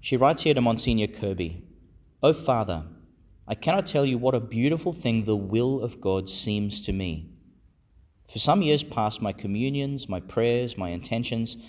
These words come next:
have all been for God's will to be done. I can never pray for a particular intention, a particular person,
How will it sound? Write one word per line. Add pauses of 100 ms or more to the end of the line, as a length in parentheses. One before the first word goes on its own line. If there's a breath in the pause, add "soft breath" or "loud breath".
(160 loud breath)
have
all
been
for
God's
will
to
be
done. (920)
I
can
never
pray
for
a
particular
intention, (440)
a
particular
person,